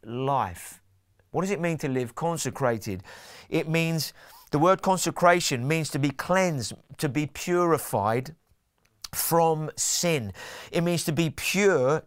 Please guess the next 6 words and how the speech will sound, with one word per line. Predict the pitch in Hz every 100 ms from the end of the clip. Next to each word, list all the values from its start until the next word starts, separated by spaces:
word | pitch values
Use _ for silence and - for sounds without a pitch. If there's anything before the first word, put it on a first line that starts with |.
| 123
devoted | 156 135 165 185 175 170 151
to | - 156 143
God, | 147 147 113 98 - - - - -
set | - - - 214 -
aside | 196 - 190 151 127 131 -
exclusively | 156 - - - - 175 214 220 - 147 107 110 120 147